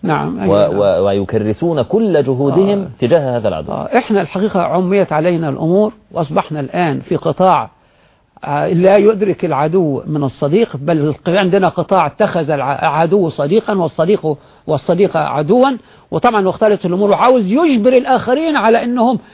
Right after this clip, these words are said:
Speaker 1: يسلموا للعدو،
Speaker 2: نعم.
Speaker 1: مع أن في قضية ولاء وبراء. أوسخ
Speaker 2: نعم.
Speaker 1: الإيمان ال-، آه، آه، الحب في الله والبغض في الله.
Speaker 2: نعم.
Speaker 1: فإذا الجيل الأولاني أخرجوا،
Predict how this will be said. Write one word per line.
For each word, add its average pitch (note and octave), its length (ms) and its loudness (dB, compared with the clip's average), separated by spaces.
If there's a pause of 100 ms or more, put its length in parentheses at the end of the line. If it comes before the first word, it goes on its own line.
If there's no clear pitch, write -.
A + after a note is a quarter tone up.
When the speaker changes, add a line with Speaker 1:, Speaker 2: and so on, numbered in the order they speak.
Speaker 1:
يسلموا D4 540 2
للعدو، A#3 520 2 (200)
Speaker 2:
نعم. G#2+ 120 -8
Speaker 1:
مع G#3+ 120 2
أن C4 140 2
في D4 160 0
قضية B3 380 0
ولاء C4 320 2
وبراء. B3 560 4
أوسخ A3+ 280 -2
Speaker 2:
نعم. B3 100 2
Speaker 1:
الإيمان G#3+ 500 -2
ال-، F#3+ 200 0
آه، F#3 320 0 (260)
آه، F#3 180 0
الحب G#3 280 -2
في E3+ 100 -8
الله F#3+ 200 2
والبغض E3 420 0
في C3 140 -8
الله. C#3 180 -6 (320)
Speaker 2:
نعم. F2 140 -10
Speaker 1:
فإذا F#3+ 720 2
الجيل C4 440 0
الأولاني A3 560 2 (100)
أخرجوا، A3+ 500 0